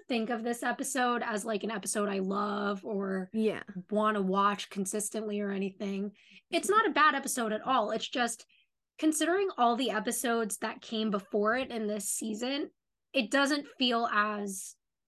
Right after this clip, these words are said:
Speaker 1: impactful to me. Like, there are
Speaker 2: Yeah.
Speaker 1: good moments, and it's a good episode, but it's just not super strong, and it's not really pushing forward any huge plots other than the little bits of Piper and Leo we see.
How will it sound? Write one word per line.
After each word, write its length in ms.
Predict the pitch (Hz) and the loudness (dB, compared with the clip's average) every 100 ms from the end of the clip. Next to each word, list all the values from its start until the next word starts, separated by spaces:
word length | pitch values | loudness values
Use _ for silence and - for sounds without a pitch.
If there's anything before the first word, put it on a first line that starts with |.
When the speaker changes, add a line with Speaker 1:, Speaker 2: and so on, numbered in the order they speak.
| - | -4
Speaker 1:
impactful 720 | 240 233 220 185 - - - | -2 2 2 2 -2 -14 -14
to 120 | - | -14
me. 260 | - - - _ - | -16 -18 -20 _ -6
Like, 140 | 240 196 | -2 6
there 160 | - 262 | 8 8
are 80 | |
Speaker 2:
Yeah. 40 | 254 | 8
Speaker 1:
good 200 | 254 254 | 2 2
moments, 640 | 233 220 226 277 320 - - - | 2 2 2 -2 -2 -6 -10 -6
and 140 | 240 | -4
it's 160 | 226 240 | -2 -4
a 20 | |
good 220 | 190 233 | -2 0
episode, 580 | 214 208 262 - 381 370 | 0 -2 -2 -2 -2 -2
but 120 | 233 214 | -2 -4
it's 100 | - | -4
just 280 | - 220 226 | -4 -2 2
not 480 | 214 208 208 214 - _ _ - _ _ _ _ _ _ _ | 4 6 6 2 -8 _ _ -20 _ _ _ _ _ _ _
super 360 | - - 359 349 | -2 4 6 6
strong, 480 | - 330 302 294 285 | 4 8 10 8 6
and 120 | 254 | 0
it's 140 | 247 | 0
not 200 | 262 240 | 2 2
really 260 | 240 247 233 | 2 -2 -2
pushing 440 | - 233 208 220 | -4 -6 -4 -4
forward 460 | 208 226 208 208 196 - | -2 0 2 0 -2 -4
any 220 | 208 214 | -4 -4
huge 460 | 196 - 220 190 - | -4 -6 -4 -6 -6
plots 440 | - 226 277 311 - | 4 6 6 2 -2
other 240 | 233 233 | 0 2
than 180 | 233 226 | 2 2
the 100 | 220 | 2
little 280 | 202 226 240 | 0 -2 -2
bits 280 | 240 233 - | -4 -4 -6
of 140 | 208 | -8
Piper 360 | - 220 214 208 | -4 -4 0 0
and 140 | 202 | 0
Leo 280 | 220 240 233 | -2 0 0
we 140 | 220 | -2
see. 580 | 214 - 226 220 220 220 | -4 -4 -4 -2 -4 -6